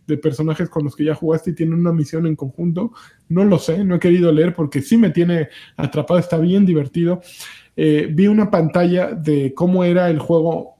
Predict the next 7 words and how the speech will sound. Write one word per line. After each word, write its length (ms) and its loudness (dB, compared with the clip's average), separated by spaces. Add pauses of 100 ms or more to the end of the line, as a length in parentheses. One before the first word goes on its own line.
cuando 300 -4
salió 240 0
originalmente 800 -2 (420)
y 460 -4
es 160 -4
completamente 540 0
distinto. 600 -2